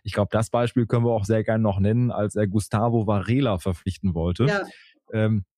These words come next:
Speaker 1: hat er mit Andreas Müller, ähm, die Reise unternommen nach Mailand, um da Paco Casal zu treffen.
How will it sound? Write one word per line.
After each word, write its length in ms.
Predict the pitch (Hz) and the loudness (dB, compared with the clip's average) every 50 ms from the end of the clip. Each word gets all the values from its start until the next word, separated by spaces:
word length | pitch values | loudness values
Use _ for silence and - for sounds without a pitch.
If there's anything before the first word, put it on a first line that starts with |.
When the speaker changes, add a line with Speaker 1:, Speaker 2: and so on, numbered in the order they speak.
| _ _ _ | _ _ _
Speaker 1:
hat 200 | - 104 107 - | -6 -6 -6 -2
er 120 | - 117 110 | -2 0 0
mit 200 | 110 107 101 - | 0 0 -2 -2
Andreas 400 | - 104 101 - 92 87 87 - | -4 -4 -4 -4 -4 -6 -4 -2
Müller, 440 | 107 120 135 143 139 135 139 - - | 0 0 2 2 0 0 -2 -2 0
ähm, 320 | - 110 110 104 107 104 | 0 0 2 2 0 -2
die 100 | 92 95 | -2 -2
Reise 320 | 98 92 98 104 113 107 117 | -2 0 0 0 0 0 0
unternommen 640 | 104 117 117 113 107 101 98 101 107 110 113 110 98 | -2 0 0 0 0 2 2 0 0 0 0 0 -2
nach 180 | 98 90 82 82 | -2 -2 -4 -2
Mailand, 520 | 87 98 110 123 123 120 123 123 123 - | -2 0 0 2 2 0 0 0 -2 -2
um 180 | - 113 113 107 | -2 0 0 2
da 140 | 107 104 101 | 2 0 0
Paco 360 | - - - 107 - - 107 | -2 -4 -8 -8 -6 -6 -8
Casal 460 | - - 95 90 82 - 85 90 98 | -6 -4 -4 -4 -2 -2 -4 -4 -4
zu 160 | - - 95 | -4 -6 -8
treffen. 420 | 87 - - 85 80 - - 85 | -10 -8 -8 -10 -10 -10 -12 -16